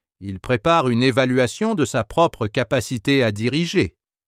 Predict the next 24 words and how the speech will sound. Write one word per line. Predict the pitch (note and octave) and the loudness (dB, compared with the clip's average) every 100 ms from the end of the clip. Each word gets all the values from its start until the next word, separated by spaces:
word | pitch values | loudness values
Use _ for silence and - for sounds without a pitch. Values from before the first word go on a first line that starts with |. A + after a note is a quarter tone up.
| _ _ _ _ _ _ _ _ _ _ _ _ | _ _ _ _ _ _ _ _ _ _ _ _
Salomé | - C#4+ C4+ B3+ C#4+ C4+ | -6 -2 0 0 -2 -2
comprend | F#3 E3+ - A3+ | -2 -2 0 2
alors | D3+ D3 A3 A3 - | 2 2 2 0 -2
qu'elle | D#3+ D#3+ F#3+ A3 - _ _ _ _ - | 0 2 0 -4 -10 _ _ _ _ -10
joue | G#2+ G#2+ A3 C4 | -8 -2 0 2
le | E3+ | 2
directeur | A2 B2+ C#3+ C3+ - F3 G3 | 0 0 0 0 0 0 0
sans | - - C3 | -2 -2 2
le | B2 | 2
savoir. | A2 B2 F#2+ F#2+ D2+ C2+ - _ _ _ _ _ _ _ _ _ G#2+ | 0 -2 -2 -4 -6 -10 -18 _ _ _ _ _ _ _ _ _ -14
Jouer | F#2 A2+ C#3 | -4 2 4
un | B2 A#2 | 4 2
rôle | A2 F3+ A#3 E3+ | 2 2 2 -4
signifie | - C3 B2 - D3+ | -4 0 0 0 0
adopter | B2+ B2 A#2+ - A#2+ | 0 2 0 2 0
la | A2+ | 0
place, | - E3+ C#3+ - - - _ _ _ _ | 0 0 0 -2 -10 -20 _ _ _ _
les | G2+ G#2 | -4 -4
paroles | - C#3+ D3+ F3+ G#2+ E2+ _ _ _ _ _ | 0 0 2 2 2 -4 _ _ _ _ _
ou | G#2 | -6
l'attitude | G#2 C3+ - B2+ F#3 F3 G#2+ | -2 -2 -4 -6 -2 -2 -2
d'une | G#2+ A2+ | -2 0
autre | B2+ - A2 | 0 -2 -4
personne. | - B2 - D#3+ G#2+ D2 | -4 -6 -4 -4 -4 -8